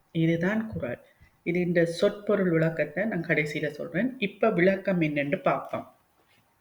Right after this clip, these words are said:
"உலகப் பற்றை விட விரும்பாதவர் முதலில் சமய தீட்கை பெற்று திருவைந்தெழுத்தை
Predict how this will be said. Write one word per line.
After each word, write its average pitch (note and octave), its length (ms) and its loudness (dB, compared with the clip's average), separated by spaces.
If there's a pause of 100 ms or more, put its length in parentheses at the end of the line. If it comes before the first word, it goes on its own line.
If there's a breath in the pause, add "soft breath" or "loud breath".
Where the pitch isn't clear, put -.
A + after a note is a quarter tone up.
(680 loud breath)
"உலகப் B3 680 4
பற்றை F#3 480 2
விட D3+ 240 2
விரும்பாதவர் C#3+ 1200 -2
முதலில் F#3 560 4
சமய G#3+ 580 0
தீட்கை E3 640 -2
பெற்று C#3 640 -2
திருவைந்தெழுத்தை F3 1200 2